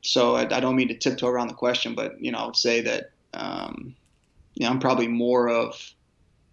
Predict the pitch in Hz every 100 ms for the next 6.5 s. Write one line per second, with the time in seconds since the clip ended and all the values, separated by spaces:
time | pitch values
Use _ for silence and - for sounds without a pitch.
0 | _ - 123 120 131 127 120 127 127 -
1 | 120 120 120 120 113 - _ _ - -
2 | 123 123 123 127 120 113 110 - _ _
3 | _ _ - 117 110 107 - _ _ -
4 | 120 131 131 135 135 151 156 - 151 160
5 | 180 - - - - 120 110 - - 110
6 | 110 - - -